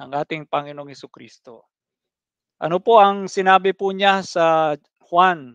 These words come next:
chapter thirteen, verse thirty-four to thirty-five?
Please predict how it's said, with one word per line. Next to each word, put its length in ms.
chapter 480
thirteen, 560
verse 320
thirty-four 640
to 80
thirty-five? 720